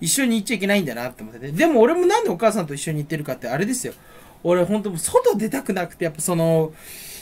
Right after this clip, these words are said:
人がね、無理で。人混んでんの無理で。電車とか乗れないんですよ、俺。だから朝早く行こうと思ったら、今度はなんか通勤ラッシュにぶつかるし、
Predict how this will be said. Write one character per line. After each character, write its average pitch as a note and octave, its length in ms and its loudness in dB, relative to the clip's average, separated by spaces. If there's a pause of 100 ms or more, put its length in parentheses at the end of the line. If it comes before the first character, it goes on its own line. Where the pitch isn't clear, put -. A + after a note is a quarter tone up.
(100)
人 - 360 0
が G4+ 160 4
ね、 F4+ 140 2
無 C#4 180 6
理 G#3 120 4
で。 A2+ 220 -6 (340)
人 - 280 -4
混 F4 200 4
ん - 20 2
で F#3+ 120 2
ん A#2+ 40 -8
の A#2 100 -10
無 G3+ 140 0
理 F#3 120 -2
で。 A#2+ 480 -6 (960)
電 D4+ 240 2
車 D#4 180 4
と D#4 140 -4
か F#3 120 0
乗 D#3+ 160 2
れ C4 120 6
な C#4+ 120 2
い B3 80 0
ん F#3 60 -2
で D3 80 -6
す - 120 -12
よ、 B2 100 -6
俺。 A#2+ 240 -8 (1160)
だ F3 100 0
か F3 80 4
ら F3 120 4
朝 G#3 180 0
早 F3+ 240 0
く E3+ 80 -8
行 C#3+ 80 -8
こ E3 140 -2
う D3+ 40 -8
と D3 60 -4
思 C#3+ 140 -6
っ - 20 -12
た C#3 140 -8
ら、 C3 40 -10
今 G3 200 -2
度 E3 80 0
は C#3+ 40 -4
な C#3 80 -6
ん C3 40 -10
か C#3 80 -12
通 D#3 260 -6
勤 D3+ 220 -4
ラ D3 100 -2
ッ - 20 -6
シ D3 200 -8
ュ C#3 40 -6
に C3 120 -10
ぶ C3 120 -12
つ - 120 -16
か C3 120 -4
る C3 80 -6
し、 C3+ 840 -8